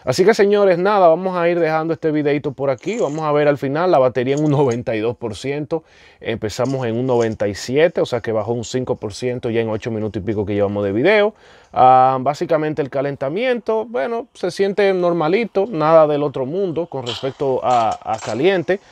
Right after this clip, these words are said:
Ay, ay, ay, otro enemigo, otro enemigo. El diablo, ¿a dónde, a dónde, a dónde?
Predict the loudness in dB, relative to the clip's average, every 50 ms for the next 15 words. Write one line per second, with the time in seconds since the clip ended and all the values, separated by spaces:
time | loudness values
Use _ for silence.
0 | -20 -20 -20 _ _ -2 -2 -2 0 -2 -4 -2 0 -2 -2 0 -2 -4 -2 -2
1 | -4 -4 -2 -2 -2 -2 0 -2 -2 -2 -4 -4 -2 -2 -2 -2 -2 -2 -4 -6
2 | -8 -16 -20 -16 -14 -12 -12 -12 -14 -12 -10 -6 0 2 2 2 4 2 2 2
3 | 2 2 2 2 2 2 2 2 0 0 2 2 2 0 0 -2 -4